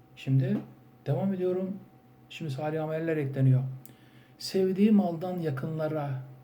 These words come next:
yetimlere, yoksullara, yolda kalmışlara, yardım isteyenlere ve özgürlüğünü kaybetmiş olanlara harcayan, namazı kılıp zekat verenedir.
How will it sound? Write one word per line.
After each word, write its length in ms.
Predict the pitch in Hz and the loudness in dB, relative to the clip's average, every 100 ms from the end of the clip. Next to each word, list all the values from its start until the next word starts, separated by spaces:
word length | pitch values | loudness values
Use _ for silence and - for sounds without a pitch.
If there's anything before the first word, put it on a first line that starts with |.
| - - _ | -20 -20 _
yetimlere, 720 | 147 135 151 147 147 147 139 131 - - - 143 | -8 -6 -6 -4 -4 -2 -2 -4 -8 -18 -8 -2
yoksullara, 680 | 139 - 151 147 151 151 135 | -2 -2 -6 -6 -2 2 4
yolda 400 | 139 139 165 - | 4 4 0 -2
kalmışlara, 760 | 151 147 139 131 147 147 135 - - - - 143 | -4 -4 -4 -4 -4 -2 -4 -8 -18 -20 -10 -4
yardım 460 | 151 151 196 202 | -2 0 6 6
isteyenlere 760 | - - 180 170 170 165 165 165 | 6 -4 -6 -6 -4 -2 -2 0
ve 260 | 165 165 | 0 -2
özgürlüğünü 720 | 160 160 143 156 156 156 156 135 | -4 -2 0 0 -2 -4 -6 -4
kaybetmiş 600 | 151 143 139 139 139 147 | -4 -4 -4 -4 -6 -4
olanlara 500 | 151 147 147 147 143 | -6 -4 -4 -2 0
harcayan, 420 | 131 135 131 131 - - - _ _ - - - _ | 0 2 2 2 -4 -20 -20 _ _ -20 -20 -20 _
namazı 380 | 147 151 147 131 | -4 -2 -4 -4
kılıp 300 | 151 147 131 | -4 -4 -2
zekat 440 | 143 131 - - | -2 -2 -4 -6
verenedir. 760 | 139 135 139 135 131 131 - | -2 0 2 2 2 0 -4